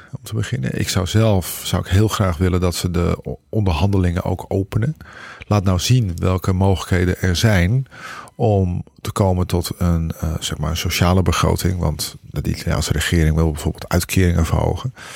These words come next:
Eh, en, en, om, eh, en toch een verantwoordelijke begroting te hebben. En want het onderliggende probleem bij Italië is natuurlijk, kijk, logischerwijs zou je zeggen, eh, de uitkering gaat omhoog, daar moet worden voor betaald. Dat doen we door belastingen te verhogen, bij voorkeur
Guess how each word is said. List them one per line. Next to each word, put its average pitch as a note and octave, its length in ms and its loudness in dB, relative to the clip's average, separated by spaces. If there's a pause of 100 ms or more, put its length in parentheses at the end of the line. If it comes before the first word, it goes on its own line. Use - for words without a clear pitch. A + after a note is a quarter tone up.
(640)
Eh, F2+ 720 2 (160)
en, G2 360 -2
en, F#2+ 260 -2
om, G2 320 -4
eh, F#2 320 0
en G#2 60 -2
toch G#2 160 2
een G#2 60 2
verantwoordelijke A2+ 560 2
begroting F#2+ 400 -2
te - 80 -4
hebben. E2 240 -2 (120)
En - 280 -4
want A2 100 4
het A#2 120 0
onderliggende C3 480 2
probleem - 380 -2
bij G2 140 -2
Italië A#2+ 400 0
is F2 100 -2
natuurlijk, E2+ 440 -4 (440)
kijk, - 300 -2 (180)
logischerwijs A2 760 2
zou F2+ 140 2
je F#2 60 0
zeggen, - 380 -4
eh, F2 480 2 (400)
de - 140 -8
uitkering G2 400 0
gaat F2+ 160 2
omhoog, F2+ 240 2
daar F#2 140 0
moet A#2 200 0
worden F#2 220 0
voor F#2 260 0
betaald. F2 520 -4
Dat E2+ 120 0
doen G#2+ 120 4
we G#2 80 2
door F2 120 2
belastingen F2+ 460 2
te - 60 0
verhogen, E2 360 0
bij D#2+ 100 2
voorkeur E2 640 0